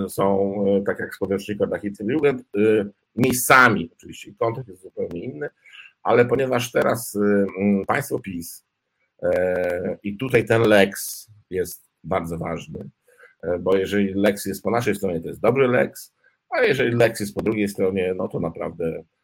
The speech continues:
to żaden lex, nie uznajemy takiego lexa. Mm,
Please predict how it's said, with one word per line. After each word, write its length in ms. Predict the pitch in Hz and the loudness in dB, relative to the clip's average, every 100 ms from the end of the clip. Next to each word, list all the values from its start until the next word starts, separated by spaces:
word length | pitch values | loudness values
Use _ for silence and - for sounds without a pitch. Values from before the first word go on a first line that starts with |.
| _ | _
to 80 | - | -4
żaden 280 | 90 104 104 | 2 4 4
lex, 440 | 101 80 - - | 4 2 -4 -8
nie 120 | 92 104 | 0 0
uznajemy 420 | 101 98 92 90 | 2 2 0 -2
takiego 320 | 80 - 87 | -6 -8 -6
lexa. 420 | 85 - - 101 - _ _ _ | -6 -4 -4 -4 -12 _ _ _
Mm, 720 | 104 101 101 101 101 101 104 | -4 0 2 2 2 0 -2